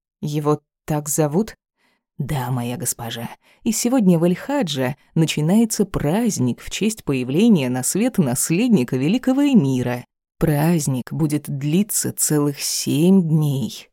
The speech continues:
Люди Эль-Хаджи будут приветствовать своего будущего правителя и его мать. Теперь ты вольна выходить в город. Можем съездить".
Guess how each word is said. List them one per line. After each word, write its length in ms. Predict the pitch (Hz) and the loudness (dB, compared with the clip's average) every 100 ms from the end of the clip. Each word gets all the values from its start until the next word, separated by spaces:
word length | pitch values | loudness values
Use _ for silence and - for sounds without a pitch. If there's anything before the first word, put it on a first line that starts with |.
| _ _ | _ _
Люди 360 | 147 147 147 139 | -2 0 0 0
Эль-Хаджи 580 | 139 135 - 143 139 127 | -2 -2 -4 -2 -2 -2
будут 300 | 139 147 - | 0 -2 0
приветствовать 800 | 156 151 151 143 - - 127 - | 0 2 4 2 0 -4 -4 -4
своего 340 | 135 131 135 | -2 -2 -2
будущего 480 | 143 143 - 135 135 | -2 -4 -2 -2 -2
правителя 720 | - 139 226 240 143 135 131 - _ _ | 0 0 0 0 0 0 -2 -4 _ _
и 80 | 151 | -2
его 400 | 139 139 131 190 | 0 -2 2 4
мать. 480 | 262 139 190 - - _ _ _ _ | 4 4 0 -6 -10 _ _ _ _
Теперь 400 | - 135 131 131 | -8 -6 -6 -4
ты 140 | - | -2
вольна 360 | 143 135 139 139 | 0 0 0 -2
выходить 520 | 139 - 139 139 135 | -2 -2 -2 0 -2
в 100 | 131 | -4
город. 460 | 143 147 127 120 - _ _ | -2 0 0 -2 -8 _ _
Можем 320 | 226 320 254 | 2 6 4
съездить". 720 | - - 120 127 143 147 - | 4 -2 -4 -4 -4 -4 -6